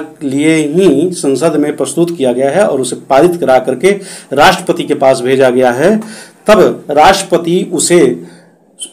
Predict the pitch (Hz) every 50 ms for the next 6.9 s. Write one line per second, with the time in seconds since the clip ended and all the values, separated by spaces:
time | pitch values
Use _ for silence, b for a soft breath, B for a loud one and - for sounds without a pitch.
0 | _ _ - - - 151 147 160 160 156 - - 147 - - 160 - 214 185 -
1 | 170 147 135 127 135 147 175 208 - - - 147 139 131 - 175 170 - 131 135
2 | 147 143 - - - - - - 135 123 - 120 123 123 - b b b b b
3 | b b _ - 143 170 185 175 147 135 120 117 - - - - - _ _ -
4 | - _ - - - - - - - - 190 185 175 156 151 160 160 156 147 143
5 | 147 147 147 147 - 147 143 143 139 127 123 127 127 - 160 - - 147 127 123
6 | 139 151 143 131 123 - 127 127 127 - 131 - - 139 135 123 113 120